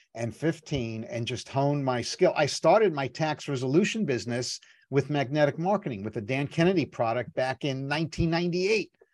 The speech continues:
Uh, and I just followed the, uh, the framework,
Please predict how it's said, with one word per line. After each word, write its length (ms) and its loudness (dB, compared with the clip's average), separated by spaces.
Uh, 640 2
and 560 -4
I 120 0
just 360 -8
followed 540 2
the, 340 -2
uh, 240 2
the 120 -6
framework, 720 0